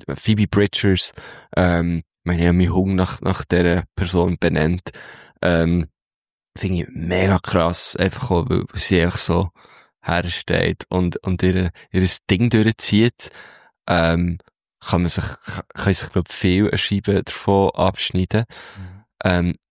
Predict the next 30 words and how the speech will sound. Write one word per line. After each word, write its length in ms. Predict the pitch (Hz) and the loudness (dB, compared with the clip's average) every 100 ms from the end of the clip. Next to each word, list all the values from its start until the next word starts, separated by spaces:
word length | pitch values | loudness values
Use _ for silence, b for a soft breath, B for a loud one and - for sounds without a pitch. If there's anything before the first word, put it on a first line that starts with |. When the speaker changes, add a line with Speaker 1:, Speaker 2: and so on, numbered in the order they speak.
| - | -6
Speaker 1:
aber 200 | 92 - | -4 -2
sonst, 460 | - 98 101 - - | 0 0 0 -2 -2
eben, 440 | 82 73 85 85 | -2 0 0 -2
es 140 | 80 - | -4 -4
ist 80 | |
wirklich 180 | - - | -6 -4
so 140 | - 92 | 0 2
meine, 420 | 90 90 90 87 - _ _ _ _ _ - | 2 2 2 -2 -6 _ _ _ _ _ -14
m-, 360 | - 71 87 87 - | -6 -2 -2 -4 0
meine 340 | 95 95 95 | 2 4 4
Mom, 560 | 92 90 87 92 98 95 | 4 4 4 4 2 2
logisch, 360 | 98 101 - | 0 0 0
weil 80 | 95 | 2
ich 60 | 90 | 4
einen 80 | 92 | 4
mega 220 | 92 87 - _ _ _ | 2 0 -8 _ _ _
persönlichen 480 | - - 90 98 - | -6 -2 0 0 -2
Bezug 420 | - - 101 98 | -6 -2 -2 -2
dazu 240 | - - 101 | -4 -2 2
habe, 100 | 101 | 2
ist 80 | 82 | 2
meine 220 | 87 82 | -2 -2
Mom. 320 | 85 - 110 143 B B B B B - | -2 0 -2 -4 B B B B B -2
Ähm, 640 | 92 90 90 90 90 87 _ _ | 2 2 2 0 -2 -6 _ _
aber 240 | - 92 87 | -6 -4 -4
von 340 | - - 92 | -10 -2 0
ihr 440 | 85 101 101 101 92 _ _ _ _ | 4 4 4 2 -2 _ _ _ _
habe 280 | - 90 92 | -4 0 0
ich, 80 | 90 | 2
glaub, 520 | 95 87 85 - | 2 4 2 -2